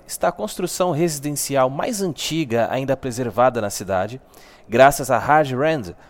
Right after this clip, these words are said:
uma importante empresa exportadora de café que funcionou nessa casa por mais de cem anos. Em seguida, ainda à direita, reparem no imponente edifício da antiga Bolsa Oficial de Café de Santos,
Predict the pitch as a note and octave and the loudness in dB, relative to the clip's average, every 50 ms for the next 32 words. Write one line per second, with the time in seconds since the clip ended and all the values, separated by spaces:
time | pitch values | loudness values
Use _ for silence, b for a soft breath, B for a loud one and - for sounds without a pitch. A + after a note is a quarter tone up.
0 | B B - C#3+ F3 - - F3 F3 - - A3 A#3 - - G3 F3 - E3 E3 | B B -4 -4 -4 -2 -2 -4 -2 0 0 -2 0 -2 -6 -10 -6 -4 -4 -4
1 | D#3 D#3+ D#3+ - - D#3 - - D3 A#2+ A#2 B2 A#2+ A2 A2+ - - D#3 - - | -4 -4 -8 -8 -8 -8 -6 -4 -6 -6 -4 -6 -6 -8 -4 -4 -4 -4 -4 -4
2 | - A#2+ B2 B2 - - - - - G#2 - B2 A2+ - - A#2+ A2 C3 E3 F#3 | -4 -4 -4 -4 -8 -14 -20 -18 -18 -12 -10 -8 -8 -6 -6 -6 -4 -2 -2 0
3 | E3+ - - A#2+ G#2+ - A2+ A2 A2+ A2 A#2 - - A2+ G#2 G#2+ A2 A2 G#2+ - | 0 -2 -2 -4 -4 -2 0 -2 0 -2 -4 -8 -10 -8 -4 -2 -2 -2 -2 -6
4 | F#2+ - - D#3+ E3 D#3 C3 A#2+ G2+ F2+ F#2 - - - - - _ _ _ b | -8 -8 -6 -4 -4 -2 -2 -2 -2 -4 -6 -12 -18 -20 -20 -20 _ _ _ b
5 | b b b b b b b _ _ - D3+ D#3+ - - D#3 B2 E3 A#3 A3+ C3+ | b b b b b b b _ _ -4 -2 -2 0 0 0 0 0 -2 -2 -2
6 | F#2+ F2+ D#2+ - - - F2 F#2+ G2 G2+ G#2+ A#2 A2+ C3 B2+ B2 C3+ D3+ - F#3+ | -4 -6 -8 -10 -12 -8 -8 -6 -6 -4 -4 -4 -4 -4 -2 -2 -2 -2 -2 -4
7 | F#3 F#3 B B B B B - C#3 C3+ - G#3 G#3 F#3+ E3+ C#3+ C3+ D#3+ F#3+ G3+ | -6 -6 B B B B B -2 -2 2 6 6 6 6 6 2 0 -4 -6 -4
8 | - F#3+ F3 F3 G#3 A#3 - - G3+ F3+ F3+ - - E3+ D#3+ - - D3+ D#3 D#3 | -2 -2 -2 -2 -2 -6 -8 -10 -10 -10 -10 -10 -8 -8 -8 -6 -6 -6 -6 -6
9 | D3 C#3+ - G#3 G#3 G#3 F#3+ D3 C3+ D3+ D#3 D#3+ - - D#3+ - E3 E3 - - | -6 -6 -8 -2 0 0 0 2 0 -2 -2 -2 -4 -6 -8 -8 -8 -8 -6 -2
10 | C#3+ C3 B2 A#2 - - C#3 B2+ - - B2+ B2 A#2 - - - A2 G2 E2+ - | -2 -2 -2 -2 -4 -4 -4 -4 -2 -4 -6 -4 -4 -6 -6 -4 -4 -6 -6 -8
11 | - - - B | -12 -14 -14 B